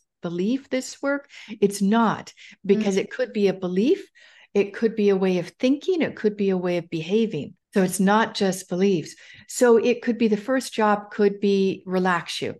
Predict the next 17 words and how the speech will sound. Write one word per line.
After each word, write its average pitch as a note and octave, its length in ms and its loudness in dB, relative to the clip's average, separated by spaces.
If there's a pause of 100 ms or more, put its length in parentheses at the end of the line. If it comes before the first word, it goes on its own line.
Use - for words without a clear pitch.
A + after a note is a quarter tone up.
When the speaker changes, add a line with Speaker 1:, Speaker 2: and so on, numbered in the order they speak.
Speaker 1:
I'm D#3+ 60 -12
giving E3+ 220 -6
the D#3+ 80 -4
example D3+ 500 -8
of D3 120 -10
Netflix. - 580 -10 (180)
Okay. E3 120 0
Speaker 2:
Yeah, E3 100 -4
Speaker 1:
That's E3 180 -4
the - 140 -20
Speaker 2:
love F#3 100 -2
Speaker 1:
first D#3 120 -6
Speaker 2:
it. - 20 -14
Speaker 1:
job. - 160 -6 (520)
The G3 60 0
second A#3 500 0
job, F#3 460 0